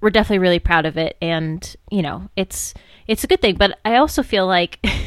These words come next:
<laughs> as everybody knows, I feel like two thousand sixteen just was, like, a stressful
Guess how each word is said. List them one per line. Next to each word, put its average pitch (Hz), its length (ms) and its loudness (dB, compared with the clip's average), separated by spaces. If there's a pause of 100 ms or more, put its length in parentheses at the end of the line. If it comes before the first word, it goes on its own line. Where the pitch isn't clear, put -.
(240)
<laughs> - 460 -14
as 214 280 2
everybody 190 480 2
knows, 180 280 2
I 190 100 -4
feel 277 160 0
like 294 140 0
two - 140 -4
thousand 214 360 0
sixteen 208 640 -6
just - 300 -6
was, 180 240 -6
like, 151 360 -8 (560)
a 160 80 -10
stressful 170 1300 -6